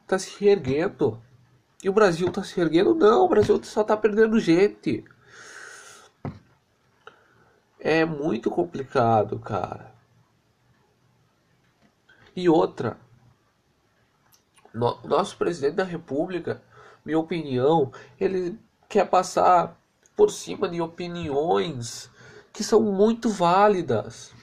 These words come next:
Quando o ministro da Saúde disse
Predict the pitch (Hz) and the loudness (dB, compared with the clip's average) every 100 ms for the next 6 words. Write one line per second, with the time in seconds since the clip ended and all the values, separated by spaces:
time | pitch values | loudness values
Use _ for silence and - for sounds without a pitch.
0 | _ _ _ _ _ _ _ _ - - | _ _ _ _ _ _ _ _ -20 -20
1 | - - 214 196 185 156 135 - 175 175 | -20 2 6 6 4 2 -2 0 4 6
2 | 160 151 180 180 202 254 247 185 180 - | 4 2 -6 -2 -2 0 2 2 2 0
3 | 175 156 139 117 113 - - 180 175 - | 2 2 2 -2 -6 -10 -8 -6 -6 -8
4 | - | -10